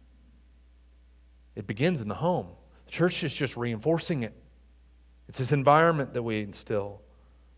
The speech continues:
One of the things that we've been doing with Nick, our dire-, uh, facility director, we're trying to get creative. We, we've got kids who, right as school ends, isn't this right, Terry? That buzzer beeps,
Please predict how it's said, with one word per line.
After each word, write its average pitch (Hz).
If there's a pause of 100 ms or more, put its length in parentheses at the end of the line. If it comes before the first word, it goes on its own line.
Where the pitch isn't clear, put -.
(680)
One 151
of 147
the 156
things 151
that 151
we've 143
been 143
doing 147
with 135
Nick, 143 (460)
our 131
dire-, 139
uh, 120
facility 147
director, 113 (640)
we're 143
trying 170
to 170
get 165
creative. 156
We, 165 (140)
we've 185
got -
kids 156 (220)
who, 170 (360)
right 180
as 285
school 240
ends, 92
isn't 127
this 170
right, 180
Terry? 185 (600)
That 135
buzzer 120
beeps, -